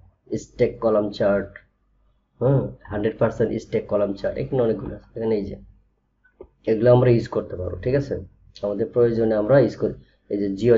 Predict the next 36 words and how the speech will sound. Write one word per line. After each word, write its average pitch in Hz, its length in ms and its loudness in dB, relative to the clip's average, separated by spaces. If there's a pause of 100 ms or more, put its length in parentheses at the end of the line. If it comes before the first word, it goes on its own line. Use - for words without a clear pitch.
চার্ট 101 240 2
আছে, 98 260 -2 (240)
ঠিক 120 140 -2
আছে? 135 180 -4 (320)
এই 101 140 -2
যে 95 80 -6 (160)
কম্বো 110 320 2
ম্যাপ 104 240 0 (100)
আছে, 98 200 -4 (840)
পাই 104 140 2 (100)
চার্ট 104 160 2 (100)
আছে, 101 200 -4 (260)
ঠিক 123 140 -2
আছে? 127 220 -4 (920)
তারপর 104 420 2
এই 98 140 0
যে 92 100 -2 (260)
ডোনাট 107 380 2
চার্ট 101 200 2
আছে, 101 240 -4 (840)
তারপরে 107 400 2 (640)
এখানে 110 360 -2
আমাদের 113 340 2
প্রয়োজনে 113 420 2
আমরা 107 120 2
কিছু 110 260 -6
মেনু 104 240 0
ইউজ 98 200 -4
করতে - 200 -6
পারি। 85 200 -6
এই 80 100 -8
যে - 60 -10
এখানে - 300 -14
দেখুন - 220 -16 (800)
এই 95 140 -4
ইনসার্টে 110 380 -2